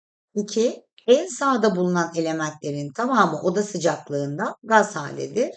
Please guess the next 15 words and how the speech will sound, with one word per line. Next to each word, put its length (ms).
Soy 340
gazlar 560
tamamı 440
sekiz 340
A 140
grubunda 720
oda 200
sıcaklığında 800
gaz 380
halidir. 580
Doğrudur. 600
Üç, 480
birinci 480
periyot 460
hariç 800